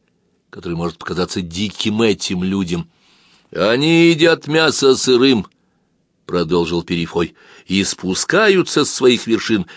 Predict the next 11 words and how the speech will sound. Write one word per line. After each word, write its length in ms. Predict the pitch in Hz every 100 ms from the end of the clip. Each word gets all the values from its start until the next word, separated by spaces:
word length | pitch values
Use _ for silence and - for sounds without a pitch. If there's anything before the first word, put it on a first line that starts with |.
| - -
только 300 | 101 92 92
ради 200 | 90 92
новых 520 | 92 131 147 147 127
безобразий. 640 | 127 117 107 95 80 78 - - - -
Но 280 | - 95 151
если 540 | 156 160 190 - 139
вепри 640 | 135 113 107 143 139 117 113
и 260 | - 110
убивали 800 | 101 95 82 87 85 165 233 202
предков 640 | - - 120 - - 90
кентавров, 640 | - 98 87 87 82 76